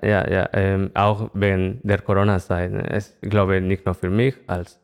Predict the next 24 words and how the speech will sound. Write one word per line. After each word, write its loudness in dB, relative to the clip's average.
äh, -6
internationale -2
Studierende, 0
ich -4
glaube, 0
für -4
alle 0
in 2
der 2
Welt 2
war -2
eine -2
schwierige 0
Situation -2
damals. 0
Ähm, 2
aber 0
jetzt -4
können 2
wir 2
das -4
Leben -2
noch -4
genießen. -18